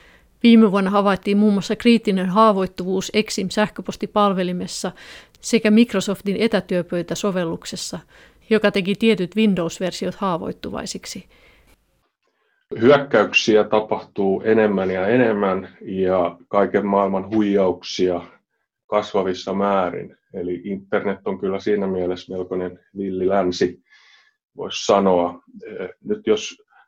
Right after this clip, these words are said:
Speaker 2: katsotaan näitä hyökkäyksiä, niin kuin, kryptologin silmin, niin, hyökkäykset ani harvoin oikeastaan kohdistuu siihen kryptografiaan.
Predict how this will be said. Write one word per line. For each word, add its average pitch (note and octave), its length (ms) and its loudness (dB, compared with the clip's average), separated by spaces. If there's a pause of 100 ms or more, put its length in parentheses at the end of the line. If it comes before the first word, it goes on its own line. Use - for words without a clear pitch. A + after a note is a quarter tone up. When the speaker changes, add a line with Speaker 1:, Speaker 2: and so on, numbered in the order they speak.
Speaker 2:
katsotaan G2+ 520 0
näitä G2 180 0
hyökkäyksiä, G2 880 0 (380)
niin F#2 180 -6
kuin, G2+ 120 -8
kryptologin G#2 720 4 (260)
silmin, F#2 800 -2 (840)
niin, F#2 360 2 (840)
hyökkäykset G#2+ 720 0 (100)
ani A2 200 2
harvoin G2 480 2
oikeastaan F#2+ 480 -4
kohdistuu F#2 580 -4
siihen F2+ 380 -6 (360)
kryptografiaan. F2+ 1120 -6